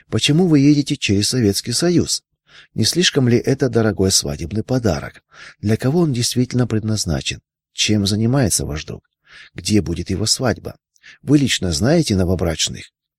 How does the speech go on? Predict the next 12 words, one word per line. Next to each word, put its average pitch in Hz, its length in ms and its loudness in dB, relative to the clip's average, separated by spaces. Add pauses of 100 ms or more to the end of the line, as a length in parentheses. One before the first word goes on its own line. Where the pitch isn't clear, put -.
(180)
Вы 92 120 -4
христиане? 95 640 -2 (540)
Верите 151 460 2
ли 127 100 2
вы 135 140 0
в 135 100 -8
Бога? - 380 -6 (500)
Какой 117 420 2
религиозной 104 640 0
общине 101 360 0
вы 90 140 0
принадлежите? 110 800 -2